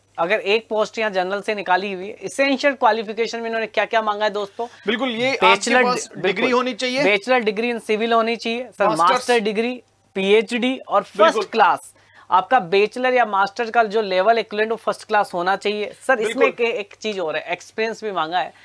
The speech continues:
Speaker 2: सर, obvious
Speaker 1: मिनिमम।
Speaker 2: बात है कि अगर आप
Speaker 1: मिनिमम
Speaker 2: प्रोफेसर के लिए
Speaker 1: आपको
Speaker 2: अप्लाई कर
Speaker 1: टेन
Speaker 2: रहे हो
Speaker 1: इयर्स का एक्सपीरियंस होना चाहिए टीचिंग फील्ड में, रिसर्च में या इंडस्ट्री में,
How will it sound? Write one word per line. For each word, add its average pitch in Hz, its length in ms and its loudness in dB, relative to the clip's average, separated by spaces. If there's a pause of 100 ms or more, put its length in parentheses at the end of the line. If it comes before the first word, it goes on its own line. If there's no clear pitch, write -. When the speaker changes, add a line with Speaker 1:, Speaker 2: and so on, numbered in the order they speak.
(120)
Speaker 2:
सर, 226 60 -6
obvious 175 180 0
Speaker 1:
मिनिमम। 214 300 4
Speaker 2:
बात 214 240 4
है 240 60 -2
कि 220 160 -8
अगर 226 160 -2
आप 190 120 4
Speaker 1:
मिनिमम 240 460 4
Speaker 2:
प्रोफेसर 233 220 6
के 233 40 4
लिए 226 100 2
Speaker 1:
आपको 262 80 6
Speaker 2:
अप्लाई 220 160 0
कर 220 60 6
Speaker 1:
टेन 240 160 4
Speaker 2:
रहे 240 80 2
हो 233 60 4
Speaker 1:
इयर्स 220 160 0
का 247 140 4
एक्सपीरियंस 214 500 -2
होना 208 260 0
चाहिए 233 220 -2
टीचिंग 220 440 -6
फील्ड 220 220 -4
में, 226 180 -2
रिसर्च 202 480 -2
में 226 200 -4
या 220 80 2
इंडस्ट्री 180 540 -4
में, 226 200 -8